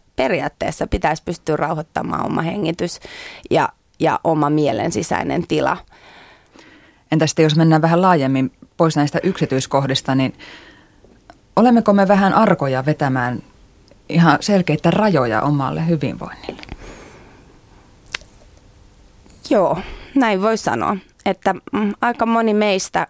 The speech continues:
Speaker 1: kuitenkin, kun laumaeläimiä olemme, niin on tottunut jonkun asteisesti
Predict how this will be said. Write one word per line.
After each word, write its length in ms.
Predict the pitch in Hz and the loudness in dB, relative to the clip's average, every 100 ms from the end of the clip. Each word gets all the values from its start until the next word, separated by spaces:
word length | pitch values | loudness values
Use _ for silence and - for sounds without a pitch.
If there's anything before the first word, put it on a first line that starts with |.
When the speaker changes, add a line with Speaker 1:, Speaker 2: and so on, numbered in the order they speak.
| - | -6
Speaker 1:
kuitenkin, 540 | - 185 180 175 180 170 | -2 0 0 -2 -4 -2
kun 200 | 170 180 | 0 2
laumaeläimiä 880 | 202 165 151 170 165 147 147 151 135 | 0 0 -2 0 0 -2 -4 -4 -2
olemme, 500 | 170 160 151 151 156 - - - - - | 0 0 0 -2 -6 -12 -20 -20 -20 -8
niin 240 | 226 202 196 | -2 0 0
on 160 | 180 - - - | 0 -4 -6 -2
tottunut 500 | 240 - 185 180 185 | -2 0 -2 0 0
jonkun 320 | 196 196 175 | 0 -2 -4
asteisesti 760 | 175 196 - 151 160 - 156 | -2 -2 -2 0 -2 -4 -4